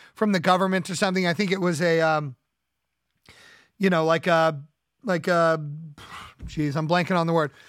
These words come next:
like a yard sale. <laughs> The government had a yard sale and they were selling their copiers and there was a document inside.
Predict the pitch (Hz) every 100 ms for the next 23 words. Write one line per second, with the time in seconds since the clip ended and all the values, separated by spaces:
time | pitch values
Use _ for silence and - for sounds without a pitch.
0 | - _ - 285 214 202 185 190 170 190
1 | 170 165 - 269 - 233 - _ _ 220
2 | 277 330 277 226 196 196 180 180 175 -
3 | 180 170 - - 190 196 - 247 247 220
4 | 202 190 190 196 185 - 208 220 185 160
5 | 156 190 208 - 202 175 147 - _ _
6 | _ _ 185 202 196 - 180 185 170 185